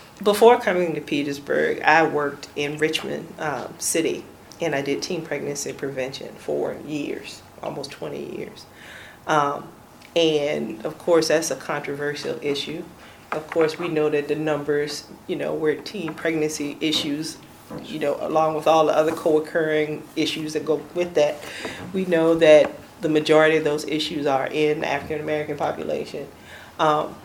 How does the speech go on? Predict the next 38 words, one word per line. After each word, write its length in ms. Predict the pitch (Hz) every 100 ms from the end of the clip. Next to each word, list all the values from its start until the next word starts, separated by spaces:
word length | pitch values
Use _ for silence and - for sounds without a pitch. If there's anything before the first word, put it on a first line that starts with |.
| - - 160
and 300 | 156 156 156
one 160 | 170
of 80 | 165
the 80 | 160
things 400 | 160 160 156 151
that 200 | 143 -
I 200 | 151 160
ran 300 | 156 160 151
into 380 | 147 143 - 139
constantly 760 | - 185 170 175 - - -
and 160 | 143 139
consistently 840 | 147 139 - - - - - -
is 220 | - 147
what 200 | 147 135
you're 100 | 151
talking 320 | 156 135 135 151
about. 260 | - - - - - - - -
You 100 | 156
know, 300 | 143 143 - -
the 140 | - 151
attempt 400 | 147 - 185 -
to 60 | 139
do 240 | 131 160
things 360 | 165 165 156 147
within 600 | 147 - - 160 160 151
the 100 | 151
school 260 | - 165
systems 720 | 160 156 156 - - - - - - - - 160
that 240 | 156 139
are 300 | 156 156 156
pretty 520 | 156 - 190 175 165 156
much, 360 | 147 135 -
as, 460 | - 143 131 - -
you 120 | - 170
know, 280 | 143 - -
I 140 | 143 156
was 160 | 156
told, 420 | - 147 139 143